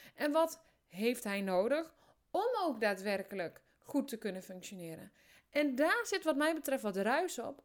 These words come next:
Want veel mensen houden zich niet aan het hondenetiket, omdat we denken dat er een behoeftevervulling zit. Bijvoorbeeld in spel.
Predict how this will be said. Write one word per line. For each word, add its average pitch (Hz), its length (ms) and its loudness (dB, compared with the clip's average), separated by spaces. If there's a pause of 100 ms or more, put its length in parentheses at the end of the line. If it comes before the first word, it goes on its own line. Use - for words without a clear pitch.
(340)
Want 320 420 2 (840)
veel 381 320 0
mensen 339 320 0
houden 339 340 2
zich 302 180 -2
niet 247 160 -2
aan 220 140 -2
het 202 120 -4
hondenetiket, 214 880 -2
omdat 294 340 2
we 247 120 -4
denken 339 300 -2
dat 277 180 0
er 240 60 -4
een 226 140 0
behoeftevervulling 214 1040 -2
zit. 165 260 -12 (420)
Bijvoorbeeld 214 560 0
in 285 200 0
spel. 285 580 2